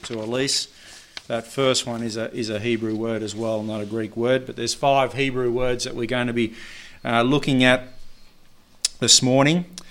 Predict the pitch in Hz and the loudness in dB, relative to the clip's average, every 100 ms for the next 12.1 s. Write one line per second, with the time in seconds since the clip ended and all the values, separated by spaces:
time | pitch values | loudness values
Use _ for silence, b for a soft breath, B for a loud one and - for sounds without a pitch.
0 | B B - 120 123 131 160 165 160 160 | B B -4 0 0 0 4 6 6 4
1 | - 185 - - - 175 165 - 175 170 | 6 4 4 -8 -6 0 0 2 0 2
2 | - 208 202 175 127 190 190 170 156 - | 6 6 6 2 2 0 2 2 2 2
3 | 139 135 - - B B B - 135 117 | 2 2 0 -2 B B B -4 -2 0
4 | - - 175 165 - - - - - 120 | 0 6 6 6 4 0 -2 -8 -6 -6
5 | - 208 190 110 87 - - - - - | -6 -4 -4 -4 -6 -10 -10 -16 -20 -20
6 | - - - b b b b b b 143 | -18 -18 -20 b b b b b b -4
7 | 139 175 180 - 160 151 139 160 156 139 | 4 6 6 6 4 6 6 4 2 0
8 | - 151 139 120 131 135 135 131 123 127 | 0 2 2 4 6 6 4 2 0 0
9 | 127 135 131 117 156 165 165 147 139 131 | 0 0 -2 0 -2 -2 -4 -4 -6 -2
10 | 127 120 120 120 113 143 139 139 127 117 | -2 0 -2 -4 -2 -4 -2 0 0 -2
11 | - 143 139 127 127 131 143 - 139 - | -4 0 2 0 -4 -2 -2 -4 -4 -2
12 | - | -2